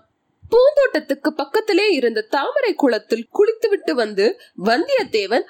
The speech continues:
ஆடை ஆபரணங்கள் அணிந்து தன்னை நன்றாக அலங்கரித்துக் கொண்டான்.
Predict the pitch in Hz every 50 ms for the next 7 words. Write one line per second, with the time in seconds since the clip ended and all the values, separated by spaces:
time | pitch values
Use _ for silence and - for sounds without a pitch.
0 | - - _ - - 262 339 453 466 494 508 494 - 247 247 262 320 349 339 339
1 | 311 311 302 269 247 226 - 208 220 247 247 240 220 196 226 403 - _ _ _
2 | - 381 359 339 320 269 349 359 285 196 220 262 302 302 339 320 311 294 277 453
3 | 466 - - 214 240 330 370 370 381 320 302 - 311 302 - 277 214 214 202 190
4 | 185 175 -